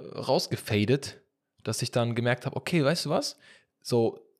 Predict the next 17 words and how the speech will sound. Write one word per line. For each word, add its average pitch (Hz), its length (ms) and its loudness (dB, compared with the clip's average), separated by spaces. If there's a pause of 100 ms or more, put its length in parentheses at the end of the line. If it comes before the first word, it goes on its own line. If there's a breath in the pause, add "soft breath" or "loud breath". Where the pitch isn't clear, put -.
(160)
streamen 175 480 2
ist 95 180 -8
nice, 98 520 -2
weil - 80 2
es - 100 0
gibt - 120 -8
ja 104 80 4
Leute 117 440 2
wirklich, 117 260 -10
die 104 240 -12
gefühlt - 300 -10
dafür 98 200 -8
geboren 95 460 -6
sind, 98 220 -12
so, - 160 -12
ne? 113 220 -4
Gefühlte, 113 520 -8